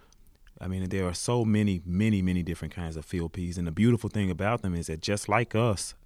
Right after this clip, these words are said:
uh, just like us, we the African diaspora, I mean, these peas seem to make variations every year within the, if you, if you grow field peas of any kind of field pea, you are going to find some unusual, distinct pea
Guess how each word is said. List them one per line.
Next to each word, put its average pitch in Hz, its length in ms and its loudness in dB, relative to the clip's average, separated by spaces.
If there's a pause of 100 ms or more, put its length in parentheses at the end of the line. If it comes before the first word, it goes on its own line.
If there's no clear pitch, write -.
(100)
uh, 87 380 -4 (400)
just 90 200 -12
like 90 160 -4
us, 98 260 2 (280)
we 98 180 -4
the 87 120 -4
African 90 300 -6
diaspora, 92 680 -4 (100)
I 90 80 -6
mean, 90 320 -2 (680)
these 113 300 4
peas 120 500 2 (300)
seem 113 280 4
to 104 80 4
make 101 260 4
variations 104 1000 2 (920)
every 117 240 10
year 110 300 6 (120)
within 104 400 2
the, 92 140 4
if 85 100 -2
you, 127 140 0
if 98 120 -2
you 147 160 4
grow 135 260 4
field 127 320 0
peas 98 220 0
of 90 80 0
any 110 140 0
kind 104 160 -2
of 90 80 -4
field 107 240 -2
pea, 98 80 -4
you 117 240 0
are 104 60 0
going 104 200 0
to 90 60 -2
find 95 420 0
some 110 360 4
unusual, 110 800 2
distinct 107 600 0
pea 104 320 2